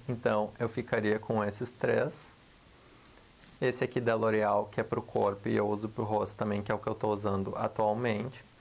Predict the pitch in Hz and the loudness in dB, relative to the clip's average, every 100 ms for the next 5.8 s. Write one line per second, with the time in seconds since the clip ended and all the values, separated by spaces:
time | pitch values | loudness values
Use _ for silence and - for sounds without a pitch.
0 | - - - - - - - 143 - 123 | -20 -20 -20 -20 -20 -18 -2 -2 0 -2
1 | - - 131 117 110 - - - 110 104 | -2 -2 0 2 0 -2 -4 0 2 2
2 | 101 - 113 104 101 104 110 101 98 - | 0 0 0 2 0 0 0 2 2 -2
3 | - 90 - - 110 104 107 104 101 101 | -8 -10 -12 -2 0 2 2 4 4 2
4 | 107 101 98 - - 107 101 101 110 104 | 0 2 0 -2 -2 2 2 0 -2 0
5 | 101 101 101 98 98 113 - | 2 2 2 2 2 -2 -6